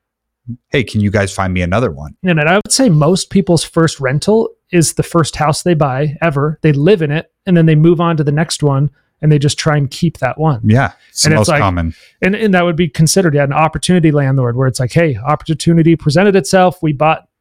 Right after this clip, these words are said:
Speaker 2: into a different house, bigger house, whatever it is, or we moved out of state and bought a place, and we
Speaker 1: Yeah.
Speaker 2: just held on to our, our house." Short term, it's probably financially tough. It's like, "Dude, I got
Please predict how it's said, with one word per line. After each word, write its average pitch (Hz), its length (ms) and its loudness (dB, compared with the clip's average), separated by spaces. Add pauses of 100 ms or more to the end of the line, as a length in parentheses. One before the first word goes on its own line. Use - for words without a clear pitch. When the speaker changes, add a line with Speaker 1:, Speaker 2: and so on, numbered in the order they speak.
(100)
Speaker 2:
into 160 240 -2
a 143 40 0
different 135 320 -2
house, 170 320 0
bigger 170 280 0
house, 160 360 0
whatever 156 260 2
it 156 60 2
is, 175 340 0
or 139 160 -4
we 131 80 0
moved 151 260 2
out 156 120 0
of 147 80 -4
state 170 260 -2
and 165 80 -6
bought 160 180 0
a 165 40 -2
place, 170 520 -2 (160)
and 139 80 -6
we 101 80 2
Speaker 1:
Yeah. 104 100 2
Speaker 2:
just 90 100 -8
held 160 260 -2
on 160 180 0
to 156 120 0
our, 139 280 0
our 147 120 0
house." 143 340 -2 (260)
Short 175 420 0
term, 226 440 0 (420)
it's - 160 -2
probably 165 840 0 (140)
financially 156 640 -2
tough. 156 480 -2
It's - 160 -4
like, 123 160 -6
"Dude, 131 260 0
I 127 80 -4
got 139 240 -4